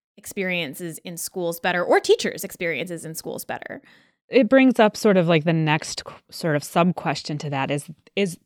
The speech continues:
Speaker 2: there, like, an ideal or optimal role for A I in education globally that you can see? Like, how,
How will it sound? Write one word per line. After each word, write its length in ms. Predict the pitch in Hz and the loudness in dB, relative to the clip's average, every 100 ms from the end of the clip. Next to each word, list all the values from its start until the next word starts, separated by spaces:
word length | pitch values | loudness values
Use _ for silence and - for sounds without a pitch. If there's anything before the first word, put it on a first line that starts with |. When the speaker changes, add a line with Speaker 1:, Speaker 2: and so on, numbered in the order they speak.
| - | -2
Speaker 2:
there, 220 | 196 180 | 2 2
like, 240 | 160 151 165 | 2 0 -2
an 100 | 156 | -4
ideal 460 | 151 151 151 147 | -4 -2 0 0
or 80 | 139 | -2
optimal 480 | 143 143 151 139 131 | -2 -4 -6 -8 -6
role 220 | 143 147 | -2 -2
for 140 | 143 - | -4 -4
A 140 | 147 | -4
I 140 | 131 139 | -4 -6
in 140 | 143 | -6
education 500 | 135 - - - 131 | -8 -10 -12 -12 -10
globally 380 | - 135 127 147 | -12 -10 -8 -8
that 160 | 165 175 | -8 -6
you 100 | 165 | -6
can 180 | 165 160 | -6 -10
see? 220 | - - | -10 -10
Like, 140 | - - | -8 -4
how, 280 | 208 214 | -2 -2